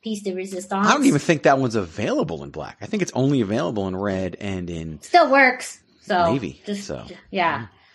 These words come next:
Speaker 1: So there, that's, that's just a lesson for all of you that, you know, sometimes get out of your comfort zone with t-shirt colors.
Speaker 2: Oh yeah. They'll still look good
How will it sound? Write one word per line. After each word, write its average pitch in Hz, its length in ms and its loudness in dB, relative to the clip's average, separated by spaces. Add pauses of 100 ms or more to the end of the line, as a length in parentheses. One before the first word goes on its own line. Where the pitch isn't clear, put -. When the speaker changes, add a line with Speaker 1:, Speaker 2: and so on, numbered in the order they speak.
(200)
Speaker 1:
So 180 500 2
there, 202 300 4
that's, 208 420 4
that's 226 260 6
just 208 140 -4
a 214 40 2
lesson 196 400 0
for 196 120 2
all 175 240 2
of 165 160 -2
you 143 400 0
that, 131 320 -4
you 170 100 -4
know, 170 80 -6
sometimes 202 380 4
get 196 160 2
out 190 180 4
of 185 160 0
your 180 140 0
comfort 180 500 -2
zone 156 220 -4
with 151 120 -6
t-shirt - 420 -10
colors. 135 280 -8
Speaker 2:
Oh 165 80 8
yeah. 120 200 4 (180)
They'll 196 100 6
still 185 180 6
look 127 180 4
good 95 280 -2